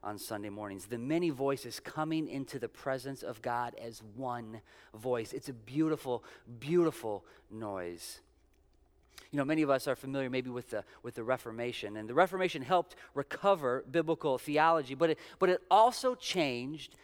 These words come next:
the way we sing. Martin Luther, in fact, reestablished congregational singing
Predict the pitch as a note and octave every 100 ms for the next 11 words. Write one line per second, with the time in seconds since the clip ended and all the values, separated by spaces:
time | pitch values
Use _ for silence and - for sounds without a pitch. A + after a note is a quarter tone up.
0 | _ A#2+ C#3 C#3 E3+ D3 C3+ A2+ - -
1 | D3+ G#2 G2 F#2+ - _ _ _ _ _
2 | _ _ - - - _ _ E3 E3+ D3+
3 | D#3 F#3+ D3 C3+ C3 D3+ C#3+ D3+ E3 C#3+
4 | - E3 D#3+ C#3+ - - - - D#3 E3+
5 | C3+ C#3+ D3+ - B2+ A2 - F#3+ D#3+ A#2
6 | B2+